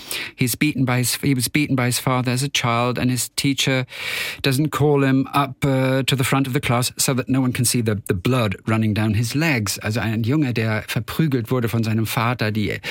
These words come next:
Lehrer haben ganz bewusst Rücksicht darauf genommen, ihn nicht an die Tafel gerufen vorne, weil man sonst gesehen hätte, dass das Blut an seinen Beinen runterläuft. Es ist wahrscheinlich keine erfundene Geschichte.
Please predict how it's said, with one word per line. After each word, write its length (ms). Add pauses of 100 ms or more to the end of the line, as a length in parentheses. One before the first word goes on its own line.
(200)
Lehrer 380
haben 240 (220)
ganz 180
bewusst 520 (180)
Rücksicht 420
darauf 280
genommen, 320
ihn 240
nicht 300
an 120
die 100
Tafel 380
gerufen 400
vorne, 340
weil 80
man 100
sonst 220
gesehen 360
hätte, 220
dass 140
das 160
Blut 320 (340)
an 120
seinen 260
Beinen 400 (160)
runterläuft. 580 (420)
Es 140
ist 200
wahrscheinlich 440
keine 260
erfundene 400
Geschichte. 480